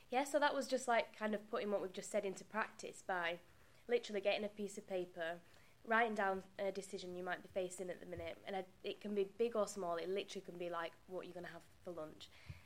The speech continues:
But you write down what we'd normally do in the no-win model and put, "Oh, what could go wrong with this side? What could go wrong with this side?" Sort of a pros and cons, but looking for all the, all the risks and negatives that could come out of each way.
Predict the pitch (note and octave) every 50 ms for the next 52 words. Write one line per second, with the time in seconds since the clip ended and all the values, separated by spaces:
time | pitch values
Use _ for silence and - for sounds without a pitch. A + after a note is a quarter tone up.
0 | - - - G#3 G3+ G3+ G#3 G3+ B3 C4 C#4+ C#4 C#4 A3 F#3+ F#3 F3 F3 F3 F3
1 | F3 - - - - - - - - - - A3+ B3 - B3+ A#3 G#3+ A#3 A3+ A3
2 | A3 G#3 G3 F#3+ F3+ - F3 E3+ E3+ F3 F3+ F#3 - F#3 F#3 F#3 F#3 F3+ F3+ F3+
3 | F3+ F3 - - G3+ G3+ G3 F#3+ F#3 F3+ G#3 G3+ G3+ F#3 F3 E3 - D3 C#3+ E3+
4 | G#3 A#3 - - - - - - - - - - F#3+ F#3+ F#3+ F#3 - - - G3+
5 | G3+ - - - G#3 G#3 G#3+ G3+ G3+ - - G#3 - A3+ G#3 G#3 G3+ G#3 G3 G3
6 | G3 G3 F#3+ - F#3 - - F#3+ F3+ F3+ F#3 G3+ - - - A3 - G#3 G3+ G3
7 | F#3+ F#3+ F#3+ F#3 F#3 F#3 - F#3 E3+ - - F#3+ F3 F3 F3 E3+ - - - -
8 | - - - - A#3 A#3 - A3+ G#3 G#3+ G#3 G#3 G#3 - - - - - - G#3+
9 | G#3+ G#3 G3 G3+ G3+ G3+ - - G3+ F#3+ F#3+ F#3+ F#3+ F#3+ F#3 - - F#3 - G#3
10 | G3 - A3+ G#3+ F#3+ - G#3 G3+ G3 G3 F#3+ G3 F#3+ F#3+ - - - - G3 G3
11 | G3 G3+ F#3 F3+ G3 F#3 - - - - - - G3+ G3 G3 G3 G3 F#3+ G3+ G3
12 | - F#3+ F3 - - - - F#3 - - F#3+ F3+ F#3 C3 E3+ F#3 F#3 - - G3+
13 | G#3 G3 G3 E3+ C#3 B2+ - -